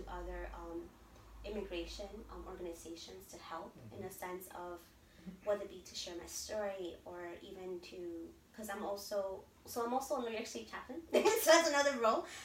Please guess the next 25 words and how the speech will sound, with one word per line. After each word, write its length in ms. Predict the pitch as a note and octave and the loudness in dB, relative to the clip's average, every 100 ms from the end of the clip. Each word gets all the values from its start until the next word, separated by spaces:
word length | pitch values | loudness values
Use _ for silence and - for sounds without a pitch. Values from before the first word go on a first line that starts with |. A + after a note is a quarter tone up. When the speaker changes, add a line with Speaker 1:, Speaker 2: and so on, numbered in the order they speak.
| - | -2
Speaker 1:
Um, 120 | A3+ A3 | 2 4
so 140 | B3 | 6
I 60 | A3+ | 4
do 160 | A3 C4 | 4 -4
soul 280 | - A#3 | -2 -2
care, 320 | A#3 - G3 F#3+ | -2 -4 -2 0
not 180 | G3+ G#3+ | 0 0
only 140 | G#3+ | -4
for 120 | G#3+ | -6
Christians, 400 | - A#3 - - | -12 -12 -12 -12
just 200 | - - | -12 -10
for 80 | - | -6
in 220 | - F#3+ | -6 -4
general. 400 | F3+ E3 F3+ G#3 A#3+ | -6 -6 -8 -10 -8
So 120 | - | -8
actually 300 | - - - | -8 -10 -12
be 140 | F#3 | -10
that 200 | F3+ - - | -10 -12 -6
presence 540 | F3+ - A#3 C#4 - - - - - - | -6 -4 -8 -10 -12 -18 -20 -20 -20 -8
and 100 | G3+ | -6
helping 420 | G3 F#3+ F#3+ F#3 | -4 -6 -6 -8
bridge 400 | E3+ F3 E3+ - - | -6 -6 -6 -10 -12
at 100 | F3 - | -14 -12
times 360 | - F3+ F3+ | -10 -8 -8
that 160 | - E3+ | -10 -14